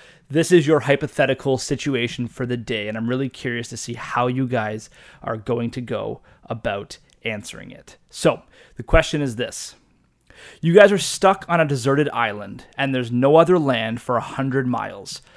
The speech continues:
Help will come to get you in five years if you do nothing. Now, if you cut off an arm, you can leave after two years. If you cut off a hand, you can get a kayak after one year. Or you, if you cut off both of your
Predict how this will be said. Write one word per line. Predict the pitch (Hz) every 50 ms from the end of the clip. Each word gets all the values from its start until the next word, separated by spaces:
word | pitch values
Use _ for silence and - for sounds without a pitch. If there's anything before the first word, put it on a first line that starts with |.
| - - - -
Help | - 156 165 180 -
will | 208 208 196
come | - - 165 156 151
to | 156 147
get | 131 120 113 - -
you | 127 131 139 156 175 -
in | - 120 120
five | - - - - 127 120 123 127 120 117
years | 117 113 107 - 113 117 - - -
if | 123 117
you | 123 120
do | 123 123
nothing. | 120 120 117 - - - - - - _ _ _ _ _ _ _ _ _ _ _ _ _ -
Now, | 131 139 120 - - - - _ _ _ _ -
if | 151 123
you | 123 127
cut | 120 - - - 180 180
off | 175 180 175 -
an | 165 127 - -
arm, | 151 147 139 123 107 113 143 175 170
you | 131 127 -
can | - 131 123 120
leave | 123 131 131 120
after | 123 117 113 - - 117
two | - - - 139
years. | 127 117 107 117 165 196 - - - - - _ _ _ _ _ _ _ _ _ _ _ _
If | - 135 131
you | 131 123
cut | - - 160 160
off | 165 160 -
a | 135
hand, | 120 - - - 160 160 139 113 110 131 170 147
you | 127 123
can | 120 123
get | 120 120
a | 117 113
kayak | - - - - 139 135 135 131 123 120 -
after | 127 117 - - - 117
one | 113 127 151 151 143
year. | 117 110 113 113 127 131 - _ _ _ - - - -
Or | - 147 143 139
you, | 131 139 147 -
if | 147 135 123
you | 135 127
cut | - - - 170 160
off | 156 143 131 - -
both | - 139 143 135 -
of | 139 131
your | 151 156 -